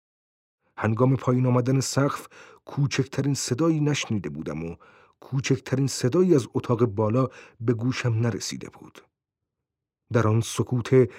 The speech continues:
مرگبار و هراسناک در قرن نوزدهم و در پایتخت متمدن فرانسه، دستگاهی مرگبار و پنهان را می‌دیدم که عملکردش به خفگی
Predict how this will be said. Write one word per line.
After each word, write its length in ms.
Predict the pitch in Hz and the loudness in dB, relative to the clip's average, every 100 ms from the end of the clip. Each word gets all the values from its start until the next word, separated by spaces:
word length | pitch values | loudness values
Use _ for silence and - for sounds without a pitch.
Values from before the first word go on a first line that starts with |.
| - - | -20 -2
مرگبار 760 | 123 127 120 117 101 101 127 135 | 4 4 6 2 0 2 4 4
و 40 | |
هراسناک 800 | 113 117 110 - 127 127 123 - - - - - 113 | 2 0 0 0 0 2 0 -4 -18 -20 -18 -6 2
در 180 | 135 120 | 4 4
قرن 400 | - 131 139 135 | 2 2 4 6
نوزدهم 760 | 127 127 107 123 117 104 80 | 6 4 2 0 0 -2 -2
و 200 | 117 120 - - - 117 | 0 0 -2 -12 -8 0
در 160 | 127 110 | 2 2
پایتخت 760 | - 127 123 113 143 - - | 0 2 2 0 -4 -4 0
متمدن 760 | 139 131 - 123 117 107 156 151 | 2 2 2 2 2 2 4 4
فرانسه، 720 | - 98 78 - 135 143 139 _ _ _ 107 | 0 -4 -4 -2 2 2 2 _ _ _ 0
دستگاهی 720 | 98 78 - 113 120 139 147 - - 104 | 0 0 -2 2 4 4 2 -4 -8 0
مرگبار 720 | 107 92 85 - 104 110 156 | 2 2 -2 -4 0 2 2
و 40 | |
پنهان 540 | 139 - 120 104 160 165 | 0 0 0 0 -2 0
را 140 | 131 | 0
می‌دیدم 540 | 113 113 101 95 85 80 | 0 0 -2 -6 -6 -4
که 280 | - 110 - - - - | 0 0 -2 -14 -16 -4
عملکردش 720 | 110 113 101 - 165 175 - 123 | 0 0 -2 -6 -2 -2 -2 -4
به 140 | 120 | -4
خفگی 600 | - 110 - 104 113 | -4 -6 -2 -2 0